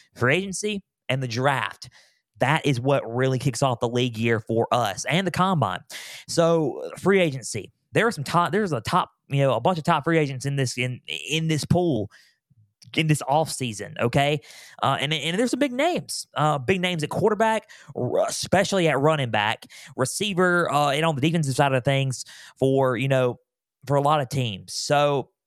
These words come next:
we're gonna go over some of these, uh, top prospects and, uh, where, where you can look at where it's headed, you know, and where, and where we can talk about where it's headed. I'm, I'm not gonna really say which teams that could go on, maybe, but,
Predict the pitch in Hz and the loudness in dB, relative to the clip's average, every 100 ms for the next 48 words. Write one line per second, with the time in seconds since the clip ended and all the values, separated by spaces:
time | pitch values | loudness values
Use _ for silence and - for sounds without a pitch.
0 | _ _ _ _ _ - - 131 160 156 | _ _ _ _ _ -14 2 2 4 2
1 | 143 156 147 123 139 131 131 110 110 120 | 4 4 2 0 0 0 -2 -2 0 0
2 | 104 - - - 151 - 147 147 - 147 | 0 -6 -4 2 2 4 2 2 2 2
3 | 143 - 131 123 - - - - _ - | 2 0 -4 -4 -10 -18 -18 -20 _ -4
4 | 110 113 - _ _ _ _ _ _ _ | -2 -2 -6 _ _ _ _ _ _ _
5 | _ - 147 143 175 185 180 117 131 139 | _ -6 2 4 6 4 2 0 -2 0
6 | 151 160 143 143 165 165 147 147 147 117 | 2 0 -2 2 2 2 0 2 2 0
7 | - 180 180 - - 117 117 135 131 135 | -2 0 0 -2 -6 -2 0 0 0 0
8 | 147 110 131 143 147 143 120 156 139 139 | 0 -2 -4 0 -2 -2 0 0 2 0
9 | 135 139 104 160 131 117 139 147 160 151 | 2 0 0 0 0 0 0 0 0 0
10 | 139 143 135 127 - 151 139 127 - - | 0 0 0 -2 -2 0 0 -2 -6 -20
11 | - _ 127 117 - 147 139 131 - 117 | -20 _ -2 -2 0 0 2 0 0 0
12 | 110 110 151 127 123 117 117 120 131 135 | 2 2 2 2 0 0 0 2 2 2
13 | 123 123 | 2 0